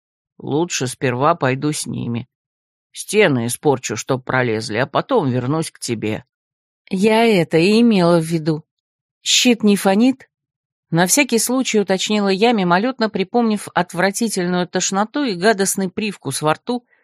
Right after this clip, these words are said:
которые до сих пор напоминали об экспериментах Лина по окончательному закрытию моей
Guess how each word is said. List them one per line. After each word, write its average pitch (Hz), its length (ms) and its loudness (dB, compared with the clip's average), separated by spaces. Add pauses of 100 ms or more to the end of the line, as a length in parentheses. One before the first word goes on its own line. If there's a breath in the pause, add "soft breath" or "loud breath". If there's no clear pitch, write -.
(260)
которые 247 400 2
до 214 140 2
сих 208 200 0
пор 247 200 0
напоминали 190 680 0 (320)
об 180 180 0
экспериментах 196 760 -2
Лина 214 340 -2 (280)
по 185 120 2
окончательному 180 800 0
закрытию 165 560 0
моей 156 360 2